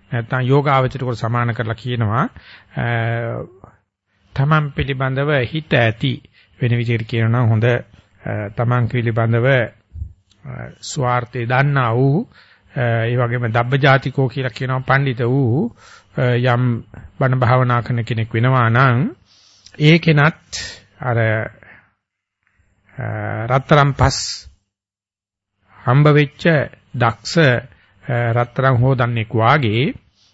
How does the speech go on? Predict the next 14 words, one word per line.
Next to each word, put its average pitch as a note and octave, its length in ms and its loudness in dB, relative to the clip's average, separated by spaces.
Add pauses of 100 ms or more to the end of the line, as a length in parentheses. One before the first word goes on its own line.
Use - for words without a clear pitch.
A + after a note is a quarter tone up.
(220)
අ, A#2 360 2
මේ A#2 240 2
භාවනා C#3 600 4
ජීවිතය B2+ 540 2
පටන් B2 360 2
ගන්න C3+ 220 4
ඉස්සල්ලාම, B2+ 640 4
අ, B2 920 0
තියෙන C3 520 4 (760)
උපක්ලේශ, B2+ 640 2
ගොරෝසු D#3+ 480 8
උපක්ලේශ, A#2+ 540 0 (1200)
පිටතම E3 640 6 (1200)
ප්‍රකටවම D#3 760 4